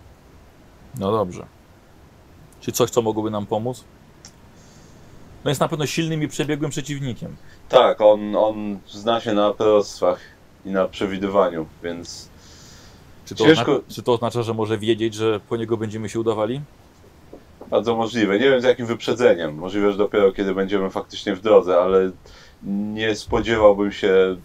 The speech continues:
Speaker 2: zaskoczenia z naszej strony. Raczej, raczej musimy się spodziewać, że wie, że idziemy i, i mogą być, czekać na nas pułapki.
Speaker 1: A czy jesteśmy w, jesteś w stanie jakąś tarczą psioniczną to powstrzymać, żebyście byli niewykrywalni?
Speaker 2: <clears throat> Mogę spróbować. Ja nie jestem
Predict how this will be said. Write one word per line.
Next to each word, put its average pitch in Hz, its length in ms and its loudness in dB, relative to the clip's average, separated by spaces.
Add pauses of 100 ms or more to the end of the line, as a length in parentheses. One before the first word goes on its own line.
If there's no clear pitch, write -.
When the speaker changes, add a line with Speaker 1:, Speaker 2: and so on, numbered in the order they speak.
(840)
Speaker 2:
zaskoczenia 104 640 0
z 87 60 -6
naszej 90 260 -4
strony. 82 420 0 (240)
Raczej, 92 460 0
raczej 101 340 2
musimy 95 240 -6
się 92 100 -14
spodziewać, 95 460 -2
że 92 220 -4 (380)
wie, 98 380 2
że 90 140 0
idziemy 95 420 0
i, 87 140 -8 (300)
i 87 60 -10 (160)
mogą 92 360 -2
być, 87 160 -6
czekać 95 340 -4
na 82 60 -6
nas 82 140 -6
pułapki. - 420 -2
Speaker 1:
A - 60 -8
czy - 120 -2
jesteśmy 101 300 -6
w, - 100 -16 (300)
jesteś 104 280 -4
w - 40 -14
stanie 98 240 -6
jakąś 92 260 -8
tarczą 95 340 -6
psioniczną 95 560 -8
to 98 120 -6
powstrzymać, 104 500 -6
żebyście 101 260 -8
byli 101 200 -4
niewykrywalni? 101 760 -6 (500)
Speaker 2:
<clears throat> - 500 -12
Mogę 139 220 4
spróbować. 123 460 4
Ja 110 100 -2
nie 117 80 0
jestem 101 500 -4